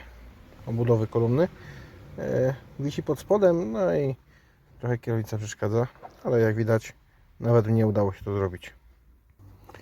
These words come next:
Dotychczasowe instrukcje, jakie obejrzałem na YouTubie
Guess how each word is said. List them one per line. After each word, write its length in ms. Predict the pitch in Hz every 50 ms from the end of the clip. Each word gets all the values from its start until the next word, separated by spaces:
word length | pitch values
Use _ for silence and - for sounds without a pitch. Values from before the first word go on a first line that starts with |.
| - - - - - - - -
Dotychczasowe 760 | 127 117 113 117 - - 120 - - 110 - - 147 131 120 -
instrukcje, 580 | - 120 113 - - 131 120 - - - 104
jakie 240 | 104 101 - - 104
obejrzałem 500 | 104 110 110 107 110 113 113 110 101 101
na 140 | 101 95 98 - - - - - - - - - - - - - - - -
YouTubie 480 | 98 - - 110 117 139 151 165 175